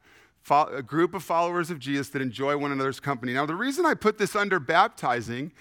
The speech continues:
when you think of baptizing, I know when we dunk someone under the water, it's symbolic of their death, of Jesus' death and resurrection, of them dying to their old self and being raised to a new life. But baptism also has long been v-, widely viewed as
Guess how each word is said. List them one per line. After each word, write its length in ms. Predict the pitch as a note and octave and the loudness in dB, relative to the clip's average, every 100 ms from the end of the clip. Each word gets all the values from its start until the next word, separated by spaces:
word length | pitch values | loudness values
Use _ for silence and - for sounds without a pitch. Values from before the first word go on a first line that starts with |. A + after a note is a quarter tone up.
| - - - | -20 -20 -8
when 100 | E3+ | -6
you 60 | F#3+ | -4
think 200 | C#4 C#4 | 0 0
of 160 | F3 | 2
baptizing, 600 | F#3 G#3+ A#3 G3 F3 E3+ | 6 4 4 0 0 0
I 40 | F3 | 0
know 180 | G3+ A3 | 2 2
when 160 | G3 | 0
we 100 | F3+ | 0
dunk 320 | C3 F3 A3+ | 2 2 2
someone 260 | - B3 A#3 | 0 -2 0
under 160 | G#3 F3+ | 2 0
the 80 | |
water, 420 | E3+ E3 F#3 F#3 E3 | -2 2 4 6 4
it's 160 | E3+ | 0
symbolic 640 | - F#3+ D#3 E3+ G3 G#3 F#3 | -2 -2 2 4 6 4 0
of 140 | D#3 | 0
their 160 | E3+ D3+ | 0 0
death, 480 | A#2 E3+ G#3+ - - - | 4 6 6 2 -20 -8
of 140 | D#3+ C3 | -6 -4
Jesus' 400 | F#3 G#3+ F3 B2+ | -2 -2 -4 0
death 360 | F3 G#3+ F#3+ | 4 6 4
and 140 | G#3+ F#3+ | 0 0
resurrection, 640 | G3+ F3+ F3+ F#3 - C#3+ | 2 2 4 4 2 -4
of 120 | A#2 | -4
them 160 | B2 D#3+ | -4 0
dying 360 | F3 G3 A#3+ B3 | 4 6 6 2
to 80 | |
their 140 | A#3 G#3 | 0 2
old 200 | A3 G#3+ | 2 0
self 280 | G#3+ G3+ F#3+ | 2 2 2
and 120 | F3 | -6
being 200 | F#3 D#3+ | -4 0
raised 360 | F3+ G3+ - | 2 2 2
to 120 | - F#3+ | -4 -4
a 40 | |
new 280 | F3 F#3 F3 | -2 -4 -2
life. 440 | E3 E3 G#2+ - - - - - | 0 0 0 -8 -20 -20 -20 -2
But 200 | E3 C#3 | -2 2
baptism 560 | G3 B3+ - B3+ G#3+ - | 4 4 0 -2 -4 -4
also 640 | E3 A#3 C#4+ - C#3 C#3+ - - | 0 0 0 -2 0 -2 -6 -4
has 220 | F3 E3 | 0 0
long 420 | D3 E3 G3 B3+ A#3+ | -2 0 2 2 2
been 240 | A3 G3 | 2 0
v-, 60 | C#3+ C#3 | -6 -14
widely 640 | - D3 D#3 G3 A#3+ A#3+ A3 | -16 -2 2 4 4 0 -2
viewed 540 | D3+ D#3 A#3 G3 D#3+ | -2 -4 0 2 2
as 500 | G3+ D#3 D3+ E3 E3 | 4 6 6 6 0